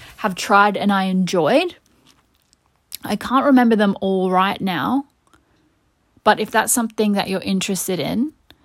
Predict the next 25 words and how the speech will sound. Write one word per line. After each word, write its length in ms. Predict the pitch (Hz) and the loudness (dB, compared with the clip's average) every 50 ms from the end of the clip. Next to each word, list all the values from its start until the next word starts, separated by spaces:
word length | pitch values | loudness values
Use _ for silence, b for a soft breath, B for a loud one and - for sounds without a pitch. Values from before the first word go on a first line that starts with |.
| b b b b b b b _ | b b b b b b b _
let 160 | - 214 190 | 0 2 2
me 100 | 196 208 | 2 2
know 200 | 202 202 196 190 | 2 4 4 4
and 280 | 185 180 170 143 180 185 | 4 4 2 0 0 0
I 120 | 180 175 | -2 -2
can 200 | 175 - 190 180 | -2 -2 -2 0
message 460 | 175 175 175 175 - 185 175 160 165 175 | 0 0 -2 -2 -2 -2 -2 -2 -2 -2
you. 460 | 175 175 175 170 170 165 180 202 - _ _ _ _ _ _ _ _ _ _ | -2 0 0 0 0 -2 -2 -4 -10 _ _ _ _ _ _ _ _ _ _
I'll 140 | 180 180 170 | -2 -2 -2
figure 440 | - - - - - 214 202 190 | -4 -14 -14 0 2 2 4 6
out 140 | 185 180 147 | 4 4 2
what 80 | - - | 2 -2
the 80 | 185 | -4
brands 380 | 175 - 180 175 175 175 170 170 | -2 0 -2 0 0 -2 -2 -2
are 160 | 143 143 - | -4 -4 -4
and 80 | 139 - | -6 -6
I'll 80 | - | -6
message 420 | 143 139 - 190 - - - 202 208 | -6 -6 -6 -6 -8 -10 -10 -10 -10
you. 220 | - - - 202 _ _ _ _ _ b b b b b b b b b b b b b b b b _ _ _ _ _ _ _ _ _ _ _ _ _ _ _ _ _ _ _ _ _ _ _ _ _ _ _ _ _ _ _ _ _ | -12 -12 -12 -14 _ _ _ _ _ b b b b b b b b b b b b b b b b _ _ _ _ _ _ _ _ _ _ _ _ _ _ _ _ _ _ _ _ _ _ _ _ _ _ _ _ _ _ _ _ _
At 100 | 226 208 | 0 0
the 100 | 190 - | 0 2
end 120 | - 240 262 | 2 2 2
of 60 | 233 | 2
the 80 | 214 | 2
day, 500 | 190 185 175 - - 151 156 180 202 - | 2 2 2 2 0 -2 -4 -6 -8 -10